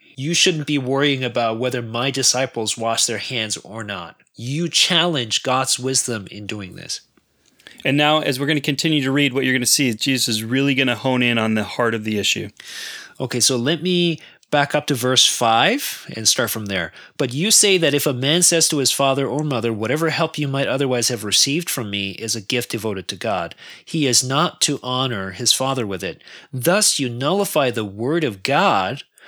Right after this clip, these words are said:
Speaker 1: for the sake of your tradition. You hypocrites, Isaiah was right when he prophesied about you. 'These people honor me with their lips, but their hearts are far from me.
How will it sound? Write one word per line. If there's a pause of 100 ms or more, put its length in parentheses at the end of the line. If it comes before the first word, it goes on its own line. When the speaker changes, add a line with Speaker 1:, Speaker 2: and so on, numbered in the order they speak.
(100)
Speaker 1:
for
the
sake
of
your
tradition. (680)
You
hypocrites,
Isaiah
was
right
when
he
prophesied
about
you.
'These
people (300)
honor
me
with
their
lips, (280)
but
their
hearts
are
far
from
me.